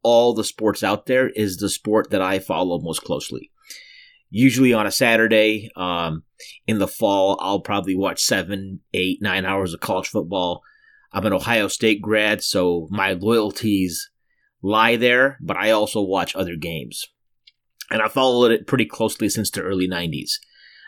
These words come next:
Um, and I reminisce a lot about previous games, and I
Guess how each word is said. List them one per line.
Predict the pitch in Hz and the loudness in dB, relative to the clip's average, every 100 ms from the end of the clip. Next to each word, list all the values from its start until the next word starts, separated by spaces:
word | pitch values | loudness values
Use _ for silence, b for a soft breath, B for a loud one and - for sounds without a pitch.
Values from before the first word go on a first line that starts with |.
| B | B
Um, | - 87 87 - | -6 -6 -4 -4
and | 104 | -2
I | 98 101 | 0 2
reminisce | 107 110 107 123 | 2 2 2 2
a | - | 2
lot | 92 73 85 | 0 -4 -6
about | 82 90 87 - | -4 -4 -4 -4
previous | - 104 98 82 | 0 2 0 -2
games, | 101 90 92 87 | -2 -2 -2 -4
and | 92 | -4
I | 87 | -6